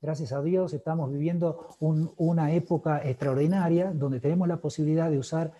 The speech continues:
la cápsula Patency, que es una cápsula hecha por, por bario y lactosa que se disuelve completamente a las treinta horas. Entonces tenemos que pedir con antelación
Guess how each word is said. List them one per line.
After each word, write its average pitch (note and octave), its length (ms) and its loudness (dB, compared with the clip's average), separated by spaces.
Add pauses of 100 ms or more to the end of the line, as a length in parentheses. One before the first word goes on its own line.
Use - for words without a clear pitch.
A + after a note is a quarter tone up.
(180)
la C3+ 120 0
cápsula E3+ 380 0
Patency, F3 500 -2
que D#3+ 100 -2
es - 100 -4
una B2+ 160 -4
cápsula E3+ 480 -2
hecha D#3+ 240 -2
por, C#3 360 -2
por B2+ 200 -4
bario D#3 320 4
y C3 60 2
lactosa C3+ 600 -4 (200)
que D3 80 0
se D3 140 0
disuelve F3 440 2
completamente D#3+ 800 0
a C#3 40 0
las A2 120 -4
treinta B2+ 420 -4
horas. G#2+ 360 -8 (360)
Entonces D3+ 320 -2
tenemos D3+ 300 0
que C#3 80 -2
pedir C#3+ 260 0
con C#3+ 140 -2
antelación C3+ 640 -4